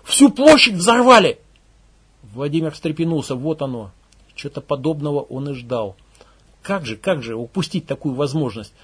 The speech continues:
Собрать на огромную площадь перед домом правительства регионов массы наиболее радикализированных, недовольных пассионариев и разом со всеми покончить. Можно было догадаться. Хм, не такие нынче дураки эти отцы регионов, чтобы допустить очередной базар, который уже по счёту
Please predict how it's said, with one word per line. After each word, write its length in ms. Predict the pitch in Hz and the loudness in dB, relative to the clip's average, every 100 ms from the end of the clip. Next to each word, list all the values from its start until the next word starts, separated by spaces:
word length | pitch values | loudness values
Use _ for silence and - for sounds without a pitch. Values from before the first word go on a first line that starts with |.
| _ | _
Собрать 460 | - 175 190 214 208 | -4 0 4 4 4
на 120 | 180 | -2
огромную 420 | 160 202 180 151 | 2 0 2 -2
площадь 420 | - 190 196 143 | -2 0 0 -2
перед 280 | - 156 147 | -6 -2 0
домом 260 | 180 170 - | 0 -2 -4
правительства 640 | 143 170 160 135 - 131 - - | -4 -4 -6 -6 -6 -8 -10 -8
регионов 580 | 139 160 190 185 143 - | -4 -2 0 0 -2 -4
массы 420 | 156 190 - 165 | -2 -2 -2 -2
наиболее 540 | 160 156 180 170 143 | 0 0 0 0 0
радикализированных, 1160 | - 147 151 156 165 160 131 175 165 151 147 - | -2 -2 -2 -2 -2 -2 -2 0 2 0 -2 -4
недовольных 580 | 156 175 165 175 143 - | 0 2 2 0 -2 -6
пассионариев 760 | 147 - 156 151 165 156 - _ _ | -8 -2 -2 0 0 -2 -6 _ _
и 60 | - | -6
разом 380 | 156 185 156 131 | 0 0 0 -4
со 120 | 151 | -6
всеми 260 | - 165 151 | -4 -4 0
покончить. 520 | 165 160 143 117 - - _ | -2 -2 -4 -6 -10 -20 _
Можно 300 | 135 156 170 | -8 -6 -6
было 180 | 170 185 | -6 -6
догадаться. 600 | 175 175 180 156 - 98 _ _ _ _ | -4 -4 -2 -2 -4 -10 _ _ _ _
Хм, 120 | 160 147 - - | -8 -8 -10 -8
не 120 | 165 | -4
такие 320 | 180 180 190 | -2 -4 -2
нынче 300 | 175 175 147 | -2 -2 -4
дураки 420 | 127 160 170 160 139 | -4 -2 -2 -4 -6
эти 140 | 135 | -4
отцы 260 | 135 - 151 | -8 -4 -4
регионов, 500 | 143 160 151 127 - | -2 -2 -2 -4 -8
чтобы 200 | 143 120 | -10 -8
допустить 480 | 143 170 - 135 | -6 -6 -6 -8
очередной 420 | 131 151 151 151 139 | -8 -6 -4 -2 -2
базар, 400 | 139 147 143 113 | 0 0 0 -2
который 400 | 139 131 139 135 | -6 -4 -4 -4
уже 160 | 120 | -8
по 180 | - 131 | -10 -12
счёту 320 | - 135 107 | -8 -10 -12